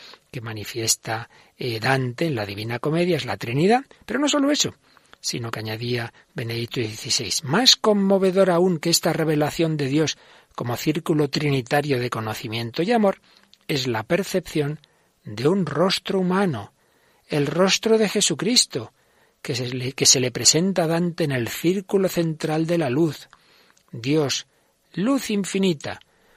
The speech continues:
cuyo misterio inconmensurable el filósofo griego había intuido, este Dios tiene un rostro humano y podemos añadir un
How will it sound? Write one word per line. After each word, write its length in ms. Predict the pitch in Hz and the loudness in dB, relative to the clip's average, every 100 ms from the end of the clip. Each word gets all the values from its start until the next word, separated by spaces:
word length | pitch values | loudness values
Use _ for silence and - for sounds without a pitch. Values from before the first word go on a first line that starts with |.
| _ | _
cuyo 240 | - 131 | -8 -4
misterio 460 | 123 117 - 156 180 | 0 0 2 4 4
inconmensurable 1200 | 180 160 160 151 147 143 139 - 110 156 190 156 | 4 2 0 2 0 0 -2 -2 0 2 2 2
el 100 | 135 | 0
filósofo 600 | - 127 151 - 165 175 | 0 2 4 4 2 0
griego 320 | 143 175 180 | 2 2 2
había 180 | 117 151 | 2 2
intuido, 640 | 190 180 135 107 110 233 - _ _ _ _ _ _ _ | 2 2 0 -2 0 0 -2 _ _ _ _ _ _ _
este 340 | 214 220 190 135 | 0 0 0 -2
Dios 320 | 113 107 - | -2 -4 -4
tiene 340 | 143 143 143 - _ | -4 -4 -4 -10 _
un 360 | 165 190 208 175 | -2 2 2 -2
rostro 560 | - 143 170 - 190 | -4 -4 -4 -4 0
humano 540 | 185 143 180 233 156 - _ _ _ _ - | 0 0 2 2 0 -4 _ _ _ _ -12
y 100 | 127 | -10
podemos 420 | 113 117 131 131 | -6 -4 -4 -4
añadir 500 | 135 127 113 113 - _ _ _ _ | -4 -6 -6 -8 -10 _ _ _ _
un 360 | 190 247 269 | 0 0 -2